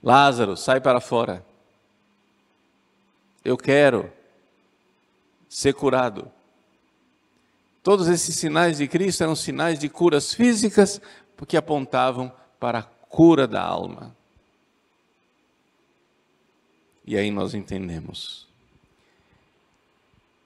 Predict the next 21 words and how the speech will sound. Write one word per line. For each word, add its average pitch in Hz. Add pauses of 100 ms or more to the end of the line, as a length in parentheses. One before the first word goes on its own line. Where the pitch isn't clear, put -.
(140)
Ele 127
tomou 110
sobre 107
si 104
as 95
nossas 87
dores. 80 (500)
Ele 120
tomou 110
sobre 101
si 139 (420)
as 101
nossas 98
enfermidades. 107
Quando 127
nós 135
olhamos 143
para 131
o 123
Cristo 156
crucificado, 180